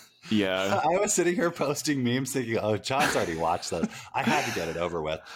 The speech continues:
Speaker 1: Uh, yeah, it was, I mean, I wanted to, but at the same time, it just, the, the whole second act really kind of meanders.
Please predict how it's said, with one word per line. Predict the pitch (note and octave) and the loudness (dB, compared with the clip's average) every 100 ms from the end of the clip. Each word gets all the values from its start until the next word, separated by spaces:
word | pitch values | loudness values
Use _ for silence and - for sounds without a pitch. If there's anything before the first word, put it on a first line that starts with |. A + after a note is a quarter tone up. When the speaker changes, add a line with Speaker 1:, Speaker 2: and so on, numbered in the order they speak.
| - - - | -16 -10 -2
Speaker 1:
Uh, | B2 | 0
yeah, | A#2 G#2 | 2 2
it | G#2+ | 2
was, | A2 A2+ G#2 G2+ - | 2 2 2 -2 -4
I | A2+ | 0
mean, | A#2+ | 2
I | A2 | 2
wanted | G2+ G2 G#2+ A2 | 2 2 0 0
to, | - B2 | 0 2
but | A2 D#2+ | 2 0
at | A2+ | 0
the | G2 | -2
same | - G2+ G2+ | 0 -2 -2
time, | - G2+ F#2 - | -2 -2 -2 -2
it | G2 F#2+ | -4 0
just, | G2+ - - | 0 0 -6
the, | F#2 G2 F2+ D#2+ - | 0 2 2 0 -2
the | G#2 | -6
whole | - G2+ G#2 | -2 0 0
second | - G#2 G2+ F2+ | 0 -2 0 0
act | D#2+ F2 - | 0 -2 -2
really | F2 E2+ F2 F2 | -2 0 0 -2
kind | F2+ F2 | -2 -4
of | D#2 | -2
meanders. | E2 D#2 D2 D2+ E2 F#2+ F#2+ G2+ G#2 | -2 -2 -2 -2 -2 0 2 0 -2